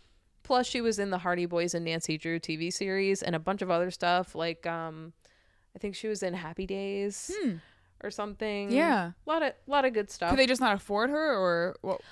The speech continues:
Speaker 2: like, why did they not use her?
Speaker 1: Well, the thing was, John Carpenter was convinced at one point that Jamie was the perfect person because her mom is Janet Leigh, who played Marion Crane, who is the girl screaming in the shower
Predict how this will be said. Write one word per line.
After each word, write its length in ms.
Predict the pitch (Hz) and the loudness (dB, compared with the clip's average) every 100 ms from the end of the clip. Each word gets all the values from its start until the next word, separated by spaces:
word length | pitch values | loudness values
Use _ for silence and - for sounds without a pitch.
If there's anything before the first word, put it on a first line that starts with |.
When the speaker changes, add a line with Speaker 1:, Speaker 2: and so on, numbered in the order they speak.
| 190 | -6
Speaker 2:
like, 180 | 180 180 | -4 -2
why 80 | 170 | -2
did 80 | |
they 80 | 180 | -2
not 140 | 170 165 | -4 8
use 40 | |
her? 40 | 262 | 10
Speaker 1:
Well, 500 | 240 220 220 254 - _ - | 12 12 12 8 4 _ -14
the 180 | 208 226 | -2 -2
thing 460 | - - 214 247 240 | -2 0 2 2 2
was, 480 | 175 170 269 - - _ - | 2 2 0 -2 -8 _ -2
John 280 | - 202 226 | 4 4 4
Carpenter 540 | - 185 - 180 185 | 2 0 0 -2 0
was 360 | 196 190 175 - | 2 4 2 0
convinced 840 | - 185 180 190 165 226 - - - | -4 -4 -2 0 2 0 -2 -4 -2
at 220 | - 170 | 2 2
one 240 | 170 175 208 | 2 4 6
point 420 | - 175 170 - 185 | 6 6 -2 -6 0
that 320 | 185 170 180 | 2 0 -2
Jamie 440 | - 170 175 175 | -2 -2 -2 -2
was 240 | 170 170 - | 0 0 0
the 120 | 170 _ _ - | -4 _ _ 2
perfect 520 | - 175 - 170 - | 4 4 0 -2 -2
person 540 | - 277 - 196 190 | 0 0 0 -2 -2
because 360 | 175 170 175 165 | -4 -4 -4 -2
her 160 | 190 | -2
mom 300 | 185 160 160 | 0 0 0
is 140 | 170 170 | -2 -2
Janet 380 | - 277 277 - | 0 2 2 -2
Leigh, 340 | 175 170 180 - - - _ _ | -2 -2 -4 -6 -20 -20 _ _
who 180 | - 233 | 0 0
played 520 | - - 202 185 185 - - | 0 -4 -2 -2 -4 -8 -8
Marion 500 | 202 185 190 196 185 | -2 0 0 0 -2
Crane, 500 | - 185 175 247 359 - _ _ _ _ _ _ _ _ | -4 -4 -2 -2 -4 -12 _ _ _ _ _ _ _ _
who 200 | - 220 | 0 2
is 140 | 185 180 | 4 2
the 120 | 190 | 0
girl 260 | 175 185 185 | 2 2 2
screaming 560 | - - 170 170 185 214 | 0 -2 -2 0 0 0
in 60 | |
the 60 | 233 | -2
shower 600 | - 208 180 170 180 214 | 0 2 2 2 0 -2